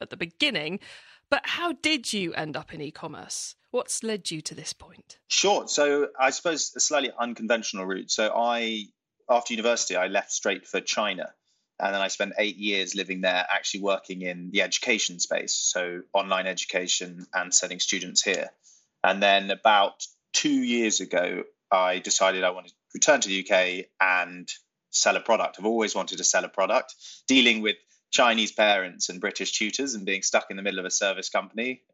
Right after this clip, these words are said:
Speaker 2: Obviously, the grass was greener. So, yeah, I came back, um, sort of did some learning about the climate crisis, so decided I wanted to make a sustainable product,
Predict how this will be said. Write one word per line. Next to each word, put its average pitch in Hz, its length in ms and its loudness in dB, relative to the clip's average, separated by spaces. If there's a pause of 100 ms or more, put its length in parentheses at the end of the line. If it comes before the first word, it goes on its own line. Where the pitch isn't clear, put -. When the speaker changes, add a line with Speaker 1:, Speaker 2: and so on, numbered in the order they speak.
Speaker 2:
Obviously, 98 260 -2
the 98 60 -2
grass 92 320 -2
was 92 120 -8
greener. 90 400 -2 (320)
So, - 140 4
yeah, 151 100 8
I 104 40 6
came 123 300 2
back, 110 280 6 (640)
um, 95 460 0 (200)
sort - 200 0
of 92 80 -8
did 107 140 -2
some 104 140 -2
learning 104 340 2
about 92 500 -2 (400)
the - 80 -6
climate 120 320 0
crisis, 104 560 0
so 95 120 -2
decided 98 440 -2
I 98 40 0
wanted 92 240 -6
to - 60 -6
make 87 160 -4
a 90 60 -2
sustainable 95 680 0
product, 92 500 -2